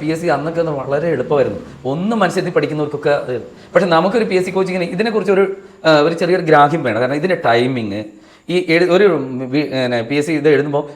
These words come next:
ഒരു, പിന്നെ ക്വസ്റ്റ്യന് ഇത്ര സമയം ഉപയോഗിക്കാവോ, ഇതൊക്കെ എന്ന് പറയുന്നത് ഇതിന്റെ കോച്ചിങ്ങിന് പോകുമ്പോഴാണ് അതിന്റെ ഒരു ഐഡിയ കിട്ടുന്നത്. അത് നമ്മളങ്ങോട്ട് കീപ്പ് ചെയ്ത്, അതിനെക്കുറിച്ച് ഫോളോ ചെയ്തങ്ങ് പോയാൽ അതൊരു നമ്മുടെ ഒരു ചിട്ടയാക്കിയിട്ട് മാറ്റി കഴിഞ്ഞാൽ സുഖം. പക്ഷെ നമുക്കന്ന് പറഞ്ഞു തരാനോ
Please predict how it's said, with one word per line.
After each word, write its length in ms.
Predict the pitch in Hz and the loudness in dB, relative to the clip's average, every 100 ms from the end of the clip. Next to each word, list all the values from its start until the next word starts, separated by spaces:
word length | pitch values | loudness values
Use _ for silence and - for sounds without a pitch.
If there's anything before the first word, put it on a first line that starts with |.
| - | 0
ഒരു, 340 | 175 220 226 - | 4 6 4 2
പിന്നെ 260 | 151 147 139 | 2 2 0
ക്വസ്റ്റ്യന് 380 | 139 - 170 | 0 0 -2
ഇത്ര 280 | 175 143 180 | -2 -2 -2
സമയം 280 | 151 147 147 | -2 -2 -2
ഉപയോഗിക്കാവോ, 560 | 120 139 147 123 123 131 - - | 0 0 2 0 0 -6 -14 -8
ഇതൊക്കെ 200 | 143 220 | -4 -2
എന്ന് 120 | 214 | -2
പറയുന്നത് 80 | 196 | -2
ഇതിന്റെ 260 | 185 202 170 | -2 -2 0
കോച്ചിങ്ങിന് 320 | 190 208 214 | 0 0 -2
പോകുമ്പോഴാണ് 420 | 160 143 135 127 | 0 2 2 2
അതിന്റെ 180 | 123 123 | 0 2
ഒരു 120 | 120 | 2
ഐഡിയ 200 | 120 117 | 2 0
കിട്ടുന്നത്. 300 | 110 101 95 - _ _ _ - | -2 -6 -10 -16 _ _ _ 2
അത് 120 | 208 | 2
നമ്മളങ്ങോട്ട് 420 | 233 202 202 196 196 170 | 4 2 2 2 0 -4
കീപ്പ് 180 | 170 | 0
ചെയ്ത്, 160 | 196 156 | 0 6
അതിനെക്കുറിച്ച് 540 | 156 175 208 180 165 | 6 6 4 0 4
ഫോളോ 140 | 160 170 | 6 8
ചെയ്തങ്ങ് 280 | 165 165 - | 6 4 2
പോയാൽ 260 | 139 143 | 2 4
അതൊരു 360 | 139 165 - - - - | 4 4 2 -2 -10 -2
നമ്മുടെ 180 | 156 170 | 2 2
ഒരു 60 | |
ചിട്ടയാക്കിയിട്ട് 500 | 165 170 208 180 156 | 2 0 2 2 2
മാറ്റി 180 | 151 139 | 0 0
കഴിഞ്ഞാൽ 280 | 135 127 139 - - _ _ - | -2 -2 -6 -10 -20 _ _ -12
സുഖം. 200 | 113 98 - - - - | -8 -8 -10 -20 -20 -6
പക്ഷെ 120 | 139 | -4
നമുക്കന്ന് 340 | 139 135 147 135 | -4 -4 -4 0
പറഞ്ഞു 240 | 127 127 143 | 0 4 2
തരാനോ 360 | 113 107 104 | 2 0 -4